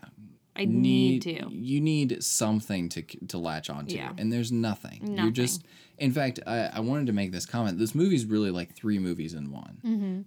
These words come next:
Speaker 2: There's the plot of them rescuing the sub.
Speaker 1: Right.
Speaker 2: There's the plot of them killing the shark.
Speaker 1: Right.
Speaker 2: And then there's the plot of them saving the people.
Speaker 1: Right. You're right.
Speaker 2: On top of that, they're do-, there's, like, their weird kind of love triangle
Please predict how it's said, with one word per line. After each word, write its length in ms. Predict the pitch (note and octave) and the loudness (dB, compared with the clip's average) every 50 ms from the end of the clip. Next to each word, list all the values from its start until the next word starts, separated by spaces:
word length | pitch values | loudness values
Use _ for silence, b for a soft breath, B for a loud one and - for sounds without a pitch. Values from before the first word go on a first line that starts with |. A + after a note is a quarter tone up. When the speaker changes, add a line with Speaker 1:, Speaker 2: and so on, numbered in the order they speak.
| - - | -2 2
Speaker 2:
There's 240 | A2+ A2 G#2+ - | 2 2 2 2
the 100 | - G#2 | -2 -4
plot 320 | - - - C3 C#3+ D3+ D3 | -4 -2 0 0 0 2 0
of 100 | C3 B2 | 0 0
them 240 | A#2 A2+ A2+ A2 G#2 | 0 2 2 2 2
rescuing 380 | G2+ G2+ - - A2 G#2+ G#2+ | 0 0 -2 0 2 2 2
the 80 | G#2+ G#2+ | 2 2
sub. 440 | - - E2+ D2+ C#2+ D2 A2 G#2+ G#2 - - | -2 -4 -6 -6 -8 -10 -12 -14 -16 -16 -14
Speaker 1:
Right. 400 | - F#3 F#3 F3 E3 B2+ - - | -8 -6 -6 -6 -6 -6 -10 -6
Speaker 2:
There's 220 | - G#2 G#2 G2 - | -2 -2 0 0 0
the 100 | G#2 F#2+ | -4 -6
plot 260 | - - A2+ A#2 A#2+ | -2 -2 0 0 0
of 140 | A#2 A2 G#2+ | 0 -2 -2
them 360 | G2+ G2+ G2 G2 G2 F#2+ - - | -2 0 0 -2 -2 -4 -6 -10
killing 380 | - - B2 A#2 A2+ G#2+ G2+ F2 | -4 -2 0 2 2 2 2 0
the 60 | E2 | -2
shark. 480 | - - E2+ D#2 D#2 - - - - - _ | -4 -6 -6 -6 -6 -8 -10 -12 -16 -16 _
Speaker 1:
Right. 340 | F#3 F3+ E3+ E3+ F3+ G#3 - - - | -8 -6 -6 -6 -6 -8 -10 -8 -4
Speaker 2:
And 160 | A2 G#2+ G#2 | 0 0 2
then 120 | G#2 G#2 | 2 2
there's 180 | G2+ G2 F2+ - | 0 0 -2 -4
the 100 | F#2+ - | -4 -6
plot 260 | - - G2 G2 G2 | -4 -2 -2 -2 -2
of 120 | F#2 G2+ | -2 -4
them 160 | F#2 E2+ E2+ F2 | -4 -6 -4 -4
saving 500 | - - - F#2 F2 F2 F2 E2 D#2+ D#2 | -4 0 0 0 0 0 -2 -4 -6 -8
the 80 | E2 | -10
people. 460 | - - - - - - - - - - G#3+ G3 | -10 -10 -10 -10 -10 -16 -20 -20 -18 -18 -14 -8
Speaker 1:
Right. 360 | F#3+ G3 G#3 G#3 - - - - _ _ _ _ _ _ _ _ _ _ _ _ _ | -4 -4 -2 -2 -4 -6 -12 -20 _ _ _ _ _ _ _ _ _ _ _ _ _
You're 200 | A3 A#3+ D4 E4+ | -4 -2 0 2
right. 260 | D4+ B3+ D4 - - _ _ _ _ | 2 0 0 -2 -6 _ _ _ _
Speaker 2:
On 160 | G#2+ G#2 G2 | -2 -2 -2
top 260 | - A#2 A#2+ B2+ B2+ B2+ | -2 -2 -4 -4 -2 -2
of 140 | A2 G2+ | -4 -4
that, 300 | G2 E2+ E2+ D#2+ C#2+ - _ - - - | -4 -6 -8 -8 -12 -14 _ -18 -8 -4
they're 120 | G2 F#2+ | -4 -4
do-, 280 | F#2 A2+ G#2 G2 - - | -2 -2 -2 -2 -2 -2
there's, 240 | F#2 G2+ F#2 F2 F#2+ | -4 -4 -4 -2 -2
like, 160 | F2+ F2 E2+ | -4 -2 -2
their 160 | F#2 F2 E2+ | -4 -4 -4
weird 520 | E2+ F2+ F#2 F#2+ F#2+ F2+ F2 F2 F2+ - - | -4 -4 -4 -4 -2 -2 -4 -6 -8 -12 -16
kind 340 | - - G2 F#2 F#2+ F#2+ G2 | -10 -8 -6 -4 -2 -2 -2
of 120 | F#2 F2+ | -4 -4
love 300 | F2 E2 E2 F2 F2 - | -4 -4 -4 -4 -6 -8
triangle 680 | - - E2+ D#2 D#2+ E2 E2+ E2+ D#2+ D#2+ E2+ E2 D#2 | -8 -8 -6 -6 -4 -6 -6 -6 -6 -6 -6 -6 -8